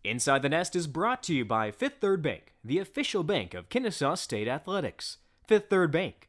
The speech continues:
working hard to make banking a Fifth Third better. Visit five three dot com for more information.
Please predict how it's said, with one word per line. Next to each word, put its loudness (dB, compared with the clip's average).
working 0
hard 2
to -2
make 0
banking -2
a -2
Fifth -6
Third 0
better. -4
Visit 2
five 2
three -2
dot -2
com -4
for 0
more 0
information. -2